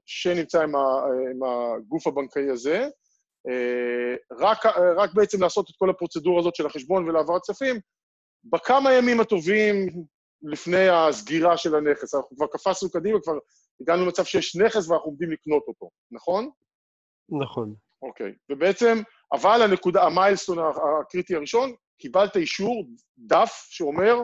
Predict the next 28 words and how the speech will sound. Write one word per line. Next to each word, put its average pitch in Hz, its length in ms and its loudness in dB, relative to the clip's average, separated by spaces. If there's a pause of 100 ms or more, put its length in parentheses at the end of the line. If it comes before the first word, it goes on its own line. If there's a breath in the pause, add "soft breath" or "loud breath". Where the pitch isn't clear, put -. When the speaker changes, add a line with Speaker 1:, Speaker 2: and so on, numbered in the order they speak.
(440)
Speaker 1:
הנ"ל 180 360 0
מאושר 180 360 0
למשכנתה, 147 600 -4 (400)
נכון? 196 320 -2 (360)
Speaker 2:
נכון, 120 360 -6
חשוב 151 380 -4
לציין 143 480 0
שהדף 127 560 -2
הזה 120 200 -2
אומר 117 400 -2
שהבנק 117 960 -4 (200)
עקרונית 123 600 -2
מאשר 110 420 -8
את 110 120 -12
המשכנתה, 131 640 -6 (720 soft breath)
אבל 123 240 -4
שוב, 151 380 -2
זה 117 140 -6
לא 143 180 2
הבטחה 135 480 -2
של - 160 -8
מאה 117 360 0
אחוז 123 280 -6
שהוא 120 220 -4
ייתן 143 380 -2
לך, - 180 -6 (760 loud breath)
ממש, 139 580 0
אה, 120 520 -4